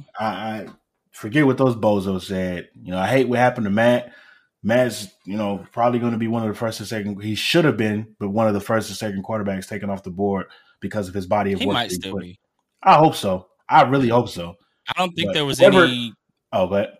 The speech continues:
Speaker 2: seri-, I was gonna say, I don't think there was any serious damage,
Speaker 1: Mm-hmm.
Speaker 2: um, from the, uh, X-rays after the
Speaker 1: Did,
Speaker 2: game, I
Speaker 1: did you
Speaker 2: think.
Speaker 1: read anything about him be ready, being ready for, uh, combine and, and, uh, pro day workouts, or they
Speaker 2: I did
Speaker 1: haven't said
Speaker 2: not.
Speaker 1: anything about it?
Speaker 2: I,
Speaker 1: I didn't
Speaker 2: I don't
Speaker 1: look. I
Speaker 2: think they
Speaker 1: shoulda
Speaker 2: said
Speaker 1: looked.
Speaker 2: anything.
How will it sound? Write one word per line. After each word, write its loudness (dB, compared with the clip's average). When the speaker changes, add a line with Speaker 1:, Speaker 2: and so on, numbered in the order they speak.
Speaker 2:
seri-, -4
I -4
was -4
gonna -4
say, -2
I 2
don't 0
think -10
there -4
was -6
any -6
serious -6
damage, -12
Speaker 1:
Mm-hmm. -10
Speaker 2:
um, -14
from -8
the, -10
uh, -12
X-rays -10
after -14
the -18
Speaker 1:
Did, -2
Speaker 2:
game, -12
I -16
Speaker 1:
did -4
you -2
Speaker 2:
think. 0
Speaker 1:
read 4
anything 2
about 6
him 4
be 6
ready, 2
being 0
ready 2
for, 0
uh, 2
combine 4
and, 0
and, 0
uh, -2
pro -4
day -4
workouts, -4
or -4
they -12
Speaker 2:
I -4
did -2
Speaker 1:
haven't -2
said -4
Speaker 2:
not. -6
Speaker 1:
anything -6
about -6
it? -20
Speaker 2:
I, 2
Speaker 1:
I 10
didn't 6
Speaker 2:
I 2
don't 4
Speaker 1:
look. 4
I -4
Speaker 2:
think -4
they 0
Speaker 1:
shoulda 6
Speaker 2:
said 2
Speaker 1:
looked. -8
Speaker 2:
anything. -18